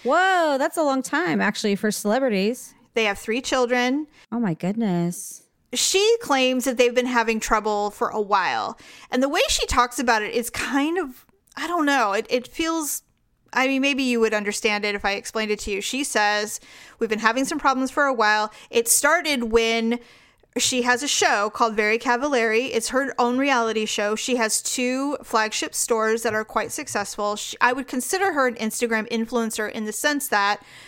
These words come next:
Speaker 2: she has a, like, a three point five million following.
Speaker 1: Uh-huh.
Speaker 2: People buy all of her shit and they want to see her. And she's one of those people that poses in, you know, high-end clothing, her, her own clothing and brands, and they sell out immediately.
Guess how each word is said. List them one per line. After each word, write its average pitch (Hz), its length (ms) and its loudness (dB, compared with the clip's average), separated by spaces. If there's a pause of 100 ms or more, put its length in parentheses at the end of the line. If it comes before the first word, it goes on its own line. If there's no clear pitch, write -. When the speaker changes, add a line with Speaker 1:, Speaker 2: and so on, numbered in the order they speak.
(100)
Speaker 2:
she - 200 0
has 220 180 2
a, 214 160 -2 (200)
like, 226 160 -2
a 220 40 -6
three 269 280 -4
point 262 380 -2
five 220 320 0
million 220 580 -2 (380)
following. 226 760 0 (180)
Speaker 1:
Uh-huh. 233 380 2
Speaker 2:
People 254 260 2
buy 220 240 4
all 240 160 4
of 233 80 -2
her 247 140 2
shit 233 500 2
and 233 100 0
they 220 80 2
want 214 180 0
to 220 60 0
see 233 260 0
her. 226 140 2
And 226 200 0
she's 240 180 -2
one 226 140 2
of 226 60 2
those 240 120 0
people 226 640 2
that 208 240 0
poses 233 580 0
in, 214 380 0 (400)
you 240 100 0
know, 208 80 0
high-end 214 500 0
clothing, 302 500 0
her, 240 120 2
her 233 220 0
own 262 180 2
clothing 240 400 0
and 202 80 -4
brands, 240 400 2
and 208 100 -2
they 202 100 -4
sell 226 280 0
out 208 180 2
immediately. 208 720 -2